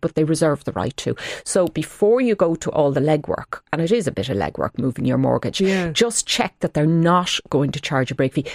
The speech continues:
Speaker 1: The later you are into a fixed rate, the less likely they're going to, 'cause they've recovered their profit already.
Speaker 2: What about if you're at the early stage of it and they've given you, you know, you got the money in the drawdown?
Speaker 1: Um, so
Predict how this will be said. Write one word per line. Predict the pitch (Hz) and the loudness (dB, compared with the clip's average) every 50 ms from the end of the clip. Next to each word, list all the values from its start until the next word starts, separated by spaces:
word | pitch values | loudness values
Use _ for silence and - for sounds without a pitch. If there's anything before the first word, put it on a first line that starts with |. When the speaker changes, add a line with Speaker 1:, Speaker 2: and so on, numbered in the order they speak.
| - - - | -16 -4 -2
Speaker 1:
The | 220 | 0
later | 226 226 240 277 320 320 - 226 | 2 2 2 0 0 0 2 2
you | 208 196 185 165 156 | 2 4 4 4 4
are | 147 143 139 139 | 4 4 4 4
into | 131 123 135 139 - - - 127 123 - - - | 2 2 0 -2 -2 -2 0 0 0 -2 -6 -10
a | - | -16
fixed | - - 147 139 - - - - - | -6 -4 -2 -2 -2 -6 -8 -6 -6
rate, | - - - - - - - - - _ _ _ _ _ | -6 -6 -6 -6 -4 -4 -4 -4 -6 _ _ _ _ _
the | - 165 | 0 2
less | 165 170 165 151 - - - | 2 2 2 0 -2 -2 0
likely | 160 143 135 135 - - 127 | 0 0 0 0 -2 -6 -4
they're | 113 180 | -4 -2
going | - 131 127 - | 0 0 0 0
to, | - | -2
'cause | - 156 - | -4 -2 0
they've | - 175 - 196 | 0 0 0 0
recovered | 190 - - - 233 208 196 - | -2 -2 -2 -4 -4 -4 -2 -4
their | 139 131 | -6 -6
profit | - - 127 127 - - 104 - | -4 -4 -6 -6 -4 -8 -8 -6
already. | - 104 101 87 92 - - - | -4 -2 -2 -2 -2 -4 0 2
Speaker 2:
What | 262 277 285 | 2 4 4
about | 311 302 294 277 262 240 190 | 4 2 4 4 4 4 4
if | 247 233 - 233 | 2 2 4 4
you're | 226 214 214 | 4 6 6
at | 208 196 - | 4 4 4
the | 202 190 | 6 6
early | 190 196 196 190 185 | 6 6 4 2 0
stage | - - 196 185 185 170 190 | 2 4 4 4 4 4 2
of | 180 170 | 2 2
it | 175 160 | 2 2
and | 180 175 | 2 2
they've | 165 175 156 | 2 0 2
given | 160 185 175 170 180 180 | 2 0 0 2 2 2
you, | 175 175 160 | 2 2 0
you | - 180 | 0 -2
know, | 175 175 | 0 0
you | 170 170 170 | 0 0 2
got | 180 175 165 - | 0 0 0 0
the | - | 0
money | 170 170 170 175 170 165 | 0 2 2 2 2 2
in | 165 165 165 | 2 2 2
the | 151 160 156 151 147 | 2 4 2 2 2
drawdown? | 156 160 160 165 165 185 175 160 123 - - _ _ _ _ _ _ - - - - - - - - - - | 2 4 4 4 4 4 2 2 0 -4 -12 _ _ _ _ _ _ -14 -12 -12 -12 -12 -12 -12 -8 0 2
Speaker 1:
Um, | 220 196 190 185 - | 4 4 4 2 0
so | - - - 277 226 202 185 - | -4 0 2 2 4 4 2 2